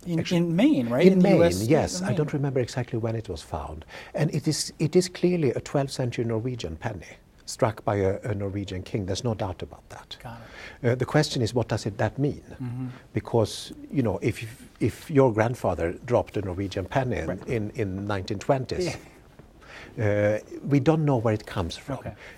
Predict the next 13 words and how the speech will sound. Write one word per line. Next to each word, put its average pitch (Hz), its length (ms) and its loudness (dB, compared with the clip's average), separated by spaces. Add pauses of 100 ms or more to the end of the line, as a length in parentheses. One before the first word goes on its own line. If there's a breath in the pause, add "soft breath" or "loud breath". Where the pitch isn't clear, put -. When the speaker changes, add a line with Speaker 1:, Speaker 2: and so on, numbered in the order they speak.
Speaker 2:
We 117 140 2
don't 127 220 6
have 117 180 2
the 113 60 0
archaeological 101 640 -2
context, 92 600 -6
so 110 80 0
it, 104 160 -2
it - 180 -4
doesn't 147 340 0
prove 117 240 0
really 110 220 -2
anything. 104 640 -8